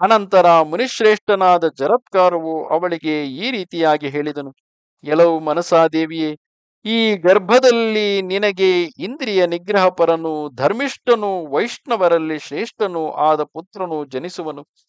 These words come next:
ತಪಸ್ವಿಯೂ ತೇಜಸ್ವಿಯೂ ಕೀರ್ತಿವಂತನೂ ಗುಣವಂತನೂ ಆದ ಆ ಮಗನು ವೇದಜ್ಞರಿಗೂ ಯೋಗಿಗಳಿಗೂ ಜ್ಞಾನಿಗಳಿಗೂ ಶ್ರೇಷ್ಠನೆನಿಸಿರುವನು.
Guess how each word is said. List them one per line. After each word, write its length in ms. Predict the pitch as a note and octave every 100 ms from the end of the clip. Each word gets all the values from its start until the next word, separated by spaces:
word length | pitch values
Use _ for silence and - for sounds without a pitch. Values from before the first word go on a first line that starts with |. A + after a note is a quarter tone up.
| _ _ _ -
ತಪಸ್ವಿಯೂ 800 | G3 A#3+ G#3 - G3+ F#3 F3 E3+
ತೇಜಸ್ವಿಯೂ 880 | D#3+ A3+ A#3+ C4+ - B3 A3 G3+ F#3
ಕೀರ್ತಿವಂತನೂ 1120 | - G3+ C#4 _ C#4+ C4 A3+ G#3 G#3 G3 F#3+
ಗುಣವಂತನೂ 800 | E3 F3 C4 B3 G#3 G3+ F#3+ F3+
ಆದ 340 | - F3+ F3
ಆ 380 | F3 - E3+ E3
ಮಗನು 600 | D#3 D3 G3+ G#3 F3+ E3
ವೇದಜ್ಞರಿಗೂ 1160 | D3 C#3 A3+ C4 G#3+ A3+ C4+ B3+ A3+ A#3 G#3+ G3
ಯೋಗಿಗಳಿಗೂ 960 | D3+ D#3 A3+ B3+ A3 G#3 F#3+ G3 F#3+ F#3
ಜ್ಞಾನಿಗಳಿಗೂ 960 | B2+ B2+ F3 B3+ G#3 F#3 F3 E3 D#3+
ಶ್ರೇಷ್ಠನೆನಿಸಿರುವನು. 1300 | D3 - D3+ G#3 _ C4 B3 F#3 F3 F3+ E3 D#3+